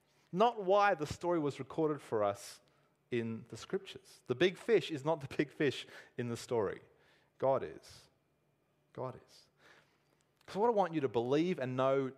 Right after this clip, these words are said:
truly deeply in your heart is, i-, is something <laughs> far more extraordinary than a fish sustaining a dude in his stomach, you know? Uh, what I want you to believe and see is that God had this written here for us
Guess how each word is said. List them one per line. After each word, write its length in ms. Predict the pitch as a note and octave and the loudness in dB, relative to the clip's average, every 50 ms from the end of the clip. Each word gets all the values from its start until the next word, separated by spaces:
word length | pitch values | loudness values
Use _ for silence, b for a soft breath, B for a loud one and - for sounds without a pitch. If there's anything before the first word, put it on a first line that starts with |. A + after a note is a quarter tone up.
| - | -12
truly 340 | - - - G3 G3+ F#3+ D#3+ | -6 0 2 4 6 6 4
deeply 440 | C#3+ C3+ D#3+ F#3+ - - F3+ D#3+ D#3 | 4 2 0 0 2 2 0 0 0
in 120 | D3 C#3 | 0 2
your 120 | C3 B2 A2 | 2 2 4
heart 320 | - D3 C3+ A#2+ A2+ - - | 4 4 4 4 2 0 -2
is, 360 | C3+ B2+ B2+ B2+ - - - B B B B B B B B B B _ _ - | -4 -4 -2 -4 -6 -8 -10 B B B B B B B B B B _ _ 2
i-, 120 | E3 D#3+ F3+ | 2 2 4
is 160 | F#3 E3 - | 4 2 0
something 380 | - - - - E3+ D#3+ G#3 F3 | 0 -6 -4 -2 -2 0 -2 -2
<laughs> 20 | |
far 340 | - - - F3+ E3+ A3 G3 | -6 -4 -2 2 4 4 4
more 220 | E3+ F3 D#3+ F#3+ E3 | 2 2 4 4 2
extraordinary 840 | C#3+ - - - - E3 D#3+ E3 D#3 C#3+ A#2+ A2 G#2+ G#2 G#2 G#2+ B2 B2+ | 2 0 -8 -2 2 4 4 4 4 2 0 0 0 0 -2 -4 -4 0
than 300 | B2 B2 B2 A#2+ A2+ A2 - - _ _ _ _ _ - - | 0 0 0 0 -8 -10 -14 -20 _ _ _ _ _ -14 -14
a 40 | |
fish 260 | - - - D3 - - | -8 -2 -2 -2 -2 -4
sustaining 520 | - - - A2+ A2 G#2+ G2+ G2 F#2+ - - _ _ _ _ _ _ _ _ _ _ - | -8 -4 -2 -2 -2 -2 -6 -8 -10 -12 -16 _ _ _ _ _ _ _ _ _ _ -10
a 60 | G#2+ | -6
dude 200 | G#2 G#2+ G#2 G2+ | -4 -4 -4 -4
in 60 | G2+ | -4
his 100 | F#2+ - | -8 -8
stomach, 300 | - - A#2 F#2+ E2 - _ _ - - | -6 -6 -6 -6 -8 -14 _ _ -18 -12
you 60 | - A2+ | -8 -6
know? 180 | G#2 A#2 F3+ - B B B B B B B | -4 -4 -6 -8 B B B B B B B
Uh, 80 | B - - | B -8 -4
what 180 | - F3+ G#3+ C4 | 0 2 4 4
I 20 | |
want 180 | D4 D4+ C4+ A#3 | 4 2 0 0
you 60 | G#3+ F#3+ | 0 0
to 60 | E3+ | 0
believe 380 | C#3+ D#3 D3+ F3 F3+ F#3 F3+ | 0 0 0 2 2 2 0
and 120 | D#3 D3+ C#3 | -2 -6 -8
see 220 | - - F3 E3+ | -4 -2 0 0
is 80 | F3 D#3 | 0 0
that 160 | F3 E3 - | -4 -6 -2
God 240 | - G3+ A3+ C#4 - | 0 2 2 2 0
had 140 | - A3 F#3+ | -2 -6 -6
this 140 | E3+ - | -6 -8
written 360 | C#3+ C3+ D3 F#3+ F#3+ G3+ F#3+ E3 | -6 -2 -2 -2 -2 -2 -8 -8
here 460 | C#3+ - C#3 B2 A2+ A2 G#2+ G#2 G2+ B B B B B B | -8 -6 -4 0 2 2 2 2 0 B B B B B B
for 280 | - - - C3+ C3 - F3 | -6 0 2 2 2 4 4
us 400 | F#3+ E3 A2+ A2 - - - | 2 2 2 0 -4 -8 -14